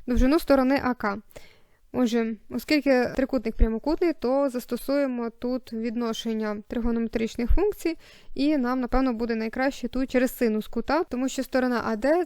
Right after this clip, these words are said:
це сторона двогранного кута. Отже, синус кута К, тобто шістдесят градусів, буде дорівнювати відношенню А Д до А К, тобто до гіпотенузи.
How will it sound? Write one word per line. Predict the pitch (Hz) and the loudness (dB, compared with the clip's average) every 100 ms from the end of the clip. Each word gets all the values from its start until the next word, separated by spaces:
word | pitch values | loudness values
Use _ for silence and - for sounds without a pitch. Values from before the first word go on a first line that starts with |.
| - | -2
це | 262 262 285 269 - - - - | -2 0 0 -4 -10 -18 -20 -18
сторона | - - 226 233 247 262 - | -8 -2 0 2 2 0 -2
двогранного | 247 240 226 247 254 240 | -4 2 4 4 4 0
кута. | 233 240 208 202 - - _ - | -2 -2 -2 -4 -10 -20 _ -4
Отже, | 247 220 220 220 _ - - - - - _ - | -2 0 -2 -4 _ -20 -20 -20 -20 -20 _ -20
синус | - 302 294 254 - - 311 - - - - - - - - - | 0 2 4 2 -2 -16 -18 -18 -20 -20 -20 -20 -20 -20 -20 -6
кута | 262 247 220 | -2 0 -2
К, | - 269 311 370 | -2 -2 -2 -2
тобто | - 247 269 | -6 -4 -4
шістдесят | - 247 269 247 - | -4 -2 -2 -2 -2
градусів, | 233 247 240 240 - 233 | -2 0 -2 -2 -4 -4
буде | 277 269 | 0 0
дорівнювати | 247 247 240 233 233 233 | 2 2 2 0 -2 -2
відношенню | 240 240 233 - 233 226 | -2 -2 -2 -2 -2 -2
А | 233 226 | -4 -4
Д | 226 302 359 | 0 0 0
до | 240 233 277 - - - - - - - | 0 0 0 -4 -18 -20 -20 -20 -16 -2
А | 247 262 - | 0 0 -2
К, | 233 214 208 | -4 -4 -2
тобто | 262 - | -4 -4
до | 214 254 | 0 2
гіпотенузи. | 233 233 - 247 240 220 - | 2 -2 -2 0 0 0 -4